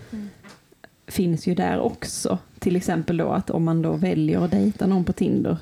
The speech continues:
Speaker 2: så
Speaker 1: Så
Speaker 2: kommer
Speaker 1: väljer
Speaker 2: man
Speaker 1: man bort
Speaker 2: alltid
Speaker 1: fyra tusen andra. Och då är ju
Speaker 2: Ja.
Speaker 1: sannolikheten väldigt, väldigt stor att det optimala valet är inte det man har gjort.
Speaker 2: Mm.
Speaker 1: Och så håller man på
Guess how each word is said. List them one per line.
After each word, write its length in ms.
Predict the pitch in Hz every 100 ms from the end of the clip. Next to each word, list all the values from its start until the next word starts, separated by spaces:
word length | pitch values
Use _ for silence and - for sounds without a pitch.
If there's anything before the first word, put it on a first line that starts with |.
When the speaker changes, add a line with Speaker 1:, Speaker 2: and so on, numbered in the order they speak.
| - - -
Speaker 2:
så 160 | - 196
Speaker 1:
Så 0 |
Speaker 2:
kommer 200 | 214 -
Speaker 1:
väljer 200 | 175 175
Speaker 2:
man 120 | 214
Speaker 1:
man 80 | -
bort 180 | - 180
Speaker 2:
alltid 200 | 175 170
Speaker 1:
fyra 600 | - 220 233 208 165 190
tusen 560 | - 190 202 - -
andra. 460 | - 285 233 - 214 -
Och 140 | 214
då 160 | 208 214
är 40 |
ju 140 | 202 202
Speaker 2:
Ja. 80 |
Speaker 1:
sannolikheten 720 | 180 214 190 196 185 190 185 233
väldigt, 260 | 311 247
väldigt 140 | 269 240
stor 340 | 247 202 180
att 100 | 202
det 120 | 196
optimala 760 | 220 - 208 214 175 190 196 - _
valet 420 | 220 202 185 196
är 40 |
inte 360 | 208 226 233 185
det 140 | 165
man 140 | 107 202
har 60 |
gjort. 300 | 208 190 -
Speaker 2:
Mm. 240 | 208 202 165 - - - - - - -
Speaker 1:
Och 140 | 202
så 80 | 202
håller 140 | 190
man 160 | 196 196
på 280 | 208 196